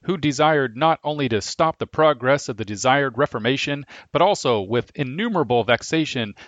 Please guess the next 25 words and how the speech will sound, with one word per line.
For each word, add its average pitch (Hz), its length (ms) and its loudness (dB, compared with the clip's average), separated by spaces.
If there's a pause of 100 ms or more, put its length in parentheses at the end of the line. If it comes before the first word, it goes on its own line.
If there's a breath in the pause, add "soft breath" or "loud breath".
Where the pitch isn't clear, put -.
to 135 80 -4
persecute 143 580 -4
those 117 300 2
that 117 160 0
most 143 220 -2
heartily 120 480 -2
wished 123 400 -2
well 139 400 2
unto 143 420 0
it." 87 180 0 (680 soft breath)
The 120 60 -8
Puritans 131 600 0
were 113 340 2 (300 soft breath)
driven 151 460 2
to 104 100 -6
seek 165 340 -2
a 107 80 2
place 151 420 0
for 123 200 -4
the 107 200 0
exercise 127 680 0
of 123 140 -4
the 101 100 -6
Protestant 160 540 -2
religion 113 520 -2